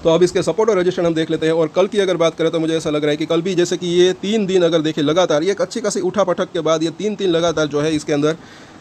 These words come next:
एक consolidation बना रहा और तीनों ही दिन हज़ार रुपये को ये cross नहीं कर पाया।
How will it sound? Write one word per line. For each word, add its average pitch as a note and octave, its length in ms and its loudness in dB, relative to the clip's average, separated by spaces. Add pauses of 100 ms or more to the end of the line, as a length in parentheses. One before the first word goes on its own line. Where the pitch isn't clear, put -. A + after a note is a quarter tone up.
(100)
एक E3+ 80 -4
consolidation F3 480 2
बना D3 160 2
रहा A#2+ 260 -4 (760)
और G#3+ 220 2 (460)
तीनों A#3+ 260 4
ही C4 60 2
दिन G3+ 180 0
हज़ार E3 260 0
रुपये G3 180 -2
को F#3+ 140 -2
ये F#3+ 80 -2
cross E3+ 300 -4
नहीं D3+ 120 -2
कर C3 120 -6
पाया। B2 320 -4